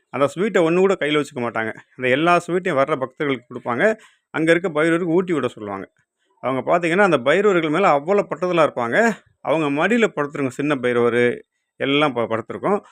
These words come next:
சுத்தி வெறும் பைரவர் கூட்டத்தோட தான் அம்மா எப்பவுமே இருப்பாங்க. அவங்க ஆத்துக்கு போறப்பயும் கூடயே போகும். அவங்க அங்க இருக்கிறப்பயும் கூடயே இருக்கும். நம்ம அழகா தெரிஞ்சுக்கலாம், அம்மா அங்க இருக்காங்களா இல்லையான்னு சொல்லிட்டு. அவங்களுக்கு நம்ம போகும்போது நம்ம தயிர், பால், பிஸ்கட்டு இதான் வாங்கிட்டு போகணும்.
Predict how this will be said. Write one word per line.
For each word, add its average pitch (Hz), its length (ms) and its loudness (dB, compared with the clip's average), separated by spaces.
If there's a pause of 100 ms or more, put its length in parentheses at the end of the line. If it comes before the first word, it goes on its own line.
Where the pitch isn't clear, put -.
(180)
சுத்தி 190 360 -8
வெறும் 175 200 -2
பைரவர் 165 420 0
கூட்டத்தோட 151 340 -6
தான் 160 180 -2
அம்மா 139 200 -2
எப்பவுமே 120 480 -2
இருப்பாங்க. 101 260 -10 (200)
அவங்க 113 180 -10
ஆத்துக்கு 131 380 -2
போறப்பயும் 131 380 -4
கூடயே 135 280 -2
போகும். 123 420 -6 (400)
அவங்க 139 300 -4
அங்க 127 160 0
இருக்கிறப்பயும் 156 520 -2
கூடயே 139 280 0
இருக்கும். 127 400 -2 (340)
நம்ம 131 160 -2
அழகா 151 400 2
தெரிஞ்சுக்கலாம், 143 240 -2
அம்மா 117 260 0
அங்க 120 140 -2
இருக்காங்களா 117 400 -2
இல்லையான்னு 104 280 -2
சொல்லிட்டு. 131 480 -4 (580)
அவங்களுக்கு 143 360 -2
நம்ம 135 160 -2
போகும்போது 156 500 -2
நம்ம 151 200 0
தயிர், 135 580 -2
பால், 127 460 -2 (560)
பிஸ்கட்டு 139 420 -8 (220)
இதான் 135 200 0
வாங்கிட்டு 123 240 -2
போகணும். 127 400 -4